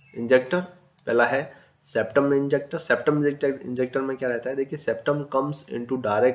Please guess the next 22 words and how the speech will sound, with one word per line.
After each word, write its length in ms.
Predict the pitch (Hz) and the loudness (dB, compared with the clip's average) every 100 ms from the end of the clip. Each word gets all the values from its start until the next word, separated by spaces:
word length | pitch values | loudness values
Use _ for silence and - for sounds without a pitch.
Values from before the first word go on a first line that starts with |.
| - | 2
contact 480 | 113 113 120 - 113 | 0 0 -2 -4 -8
with 120 | 117 | -4
the 60 | 113 98 | -4 -4
mobile 280 | 95 104 | -2 -4
phase, 300 | 101 123 175 - - _ _ _ - - | -2 -2 -2 -4 -18 _ _ _ -10 4
so 200 | 165 120 113 131 | 6 6 6 4
must 260 | 135 - | 2 2
be 120 | 139 131 | 0 0
construct 520 | 113 113 - 127 - - _ - | -2 -4 0 0 0 -8 _ -6
of 120 | 110 - - | -6 -4 -2
the 260 | - - 113 | -2 -4 4
inert 240 | 180 208 139 | 6 6 6
material 600 | 131 127 127 120 95 107 | 4 4 2 2 0 -4
like 340 | 107 107 - | -4 -4 -8
Teflon 460 | 98 95 113 147 277 - - _ _ 131 | -8 -4 0 0 -2 -12 -20 _ _ -2
and 100 | 135 | 0
must 480 | 135 139 - - 127 | 4 4 2 -2 -2
be 140 | 147 - - _ _ 110 | 0 -4 -16 _ _ -8
withstand 640 | 113 - - 113 117 123 | -8 -8 -4 0 0 -2
pressure 360 | 110 104 123 120 | -2 -2 -2 -2
up 340 | 107 - | -4 -10
to 60 | - | -10